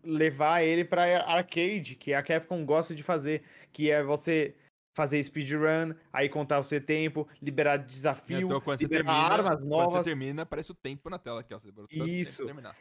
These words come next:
Speaker 1: E aí você tem o modo Mercenários também, que é um modo que tinha no Resident Evil quatro, inclusive o oito, a gente não falou, mas ele é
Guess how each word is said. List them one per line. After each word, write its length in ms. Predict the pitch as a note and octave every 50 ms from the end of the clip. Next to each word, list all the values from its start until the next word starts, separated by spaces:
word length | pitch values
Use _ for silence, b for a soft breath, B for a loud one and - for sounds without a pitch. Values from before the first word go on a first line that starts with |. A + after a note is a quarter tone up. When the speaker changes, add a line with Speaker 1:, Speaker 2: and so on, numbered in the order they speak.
| _ -
Speaker 1:
E 120 | D3+ E3 E3
aí 160 | D#3+ E3+ E3+
você 300 | E3 F3+ F3+ - G3 F#3+
tem 320 | F#3 G3 F#3 F#3 F#3 F#3 C#3+
o 160 | E3 E3 E3
modo 280 | D#3+ E3 F3+ F#3 E3+ E3
Mercenários 840 | E3 E3+ E3+ D#3+ - - F3+ D#3+ D3 D3+ D#3 E3 E3 D3 D3 C#3
também, 320 | - C#3 C3+ C#3+ D3+ D#3+ D#3
que 100 | - D3
é 60 | C#3
um 80 | C#3+
modo 320 | C#3+ C#3 C#3+ D3 D3 C#3 C#3
que 120 | - D3
tinha 220 | C#3 - - E3 E3
no 300 | D#3 D3+ D3 C#3+ C3+ C#3
Resident 340 | C#3+ E3 D3+ D3 E3 D#3
Evil 160 | - E3 C#3+ C#3+
quatro, 480 | C#3+ - D#3+ E3+ F#3 F#3 F3+ F#3 F3 -
inclusive 360 | C#3+ C3 C#3+ D3 D#3 F3+ F3
o 280 | F#3+ F3+ E3+ D#3 D3+ D3
oito, 500 | C#3+ D3 E3+ F#3 G3+ - - C#3 A#2+ - -
a 120 | - A#2+
gente 180 | C3 B2+ C3+ -
não 120 | E3 D#3+
falou, 260 | D#3 F#3 E3 D3+ C#3 C3
mas 200 | B2+ B2+ B2+ C3
ele 120 | C3+ C3+
é 180 | D3+ D3+ C#3